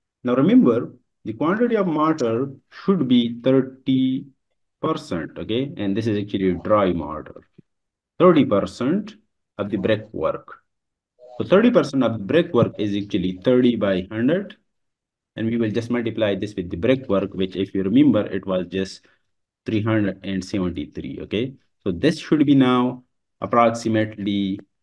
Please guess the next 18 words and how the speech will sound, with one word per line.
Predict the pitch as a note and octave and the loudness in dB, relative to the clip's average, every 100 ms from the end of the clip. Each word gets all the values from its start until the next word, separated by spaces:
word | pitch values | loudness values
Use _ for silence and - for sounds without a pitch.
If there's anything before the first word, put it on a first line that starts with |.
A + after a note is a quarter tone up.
| _ _ | _ _
uh, | - F#2 F#2 E2+ | -6 -2 0 -2
one | F2+ G#2+ | -2 -2
hundred | G2+ A2 F#2+ - | 0 -2 -2 -6
eleven | F#2+ F#2+ G2+ F2+ E2+ F2 _ | -4 -2 -2 -2 -6 -10 _
C | - - A2+ | -20 -8 -2
F | G2 F2+ | -2 -2
T | - D2+ - _ _ _ _ _ _ _ | -10 -12 -16 _ _ _ _ _ _ _
mortar. | F#2+ E2+ D#2+ C#2+ - _ _ _ _ _ | -4 -4 -6 -10 -12 _ _ _ _ _
Now, | B2+ B2 | -2 0
from | C3 B2+ | 4 4
the | B2 | 4
same | - A3+ A3+ | 0 2 4
mortar, | C#3 A#2 B2 A2 G2 A#2 | 4 4 2 0 -4 -4
okay, | - C3 | -2 -2
this | G#2+ G#2 A3+ A#3 C3+ | -2 -2 -2 0 0
mortar | A2+ A2+ A#2 G2+ | 2 2 0 -4
actually | A2+ A#2 A2 G2+ | -8 -6 -4 -4
contains | G2+ G2 G2 - F3 G#2 G2+ A#2 B2 | -2 -2 -2 2 4 4 2 0 -2